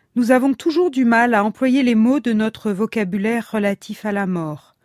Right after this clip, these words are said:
comme si c'était une manière de la repousser, de la mettre à distance pour nous protéger, nous en éloigner. Marthe et Marie, les deux sœurs,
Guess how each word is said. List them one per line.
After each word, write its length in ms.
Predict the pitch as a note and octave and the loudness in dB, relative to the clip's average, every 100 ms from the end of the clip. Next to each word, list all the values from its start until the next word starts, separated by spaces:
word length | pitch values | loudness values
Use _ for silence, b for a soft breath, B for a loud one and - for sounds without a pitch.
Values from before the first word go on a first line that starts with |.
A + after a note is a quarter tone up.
| b b b b b b b | b b b b b b b
comme 160 | A3+ G#3+ | -6 -6
si 160 | - | -6
c'était 300 | - A#3 C#4+ | -4 -2 0
une 240 | - A#3+ G#3+ | -2 0 2
manière 420 | G#3+ G#3 A#3 C4+ | 2 2 2 2
de 120 | G#3+ | 2
la 180 | F#3 F3+ | 2 2
repousser, 800 | A3+ - A3+ - - E3 G#3 - b b b b b | 0 0 -6 -8 -8 -6 -6 -8 b b b b b
de 80 | A3+ | -2
la 160 | A#3 | 2
mettre 300 | A#3+ C4 - | 2 0 -2
à 60 | G#3+ | -4
distance 580 | G#3+ - - E3+ F3 - | -4 -6 -4 -4 -4 -10
pour 220 | - G3 | -8 -2
nous 120 | G3+ | -2
protéger, 720 | - B3+ B3 A3+ F3 E3 C#3+ _ _ _ _ _ _ | -2 -4 -2 -2 -4 -6 -10 _ _ _ _ _ _
nous 160 | A3 G3 | -6 -2
en 160 | G#3+ G#3+ | 0 2
éloigner. 640 | G#3+ G#3 F#3+ F#3 D3 A#2+ _ _ _ _ _ _ _ _ _ _ _ | 2 0 0 -2 -4 -8 _ _ _ _ _ _ _ _ _ _ _
Marthe 280 | A3 C#4+ - | -2 -2 0
et 60 | C#4 | 2
Marie, 460 | A#3 A#3 D4+ F4+ | 4 2 0 2
les 120 | C#4+ F#3+ | 2 2
deux 160 | A3 | 0
sœurs, 640 | - - A#3+ D4 B3+ - | 0 -2 -2 -2 -4 -10